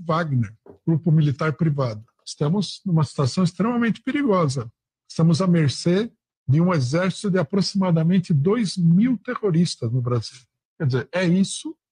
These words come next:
ou então toda a ideia dos terroristas é uma farsa. O que é mais provável, porque, na realidade,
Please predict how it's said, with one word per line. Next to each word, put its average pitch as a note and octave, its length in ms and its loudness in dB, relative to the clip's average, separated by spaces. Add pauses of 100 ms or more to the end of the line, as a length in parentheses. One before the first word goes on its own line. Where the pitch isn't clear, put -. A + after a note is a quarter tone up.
(100)
ou F3 120 2
então F#3+ 540 2 (140)
toda G3+ 240 2
a F#3 60 2
ideia D#3+ 320 2
dos B2+ 200 0
terroristas C3+ 1040 -2 (240)
é - 60 0
uma E3+ 160 4
farsa. - 500 -4 (380)
O G#3+ 80 4
que E3 140 -2
é C#3+ 80 2
mais C#3+ 200 2
provável, D3 520 0
porque, - 500 -2 (400)
na D#3 120 2
realidade, C#3 800 -2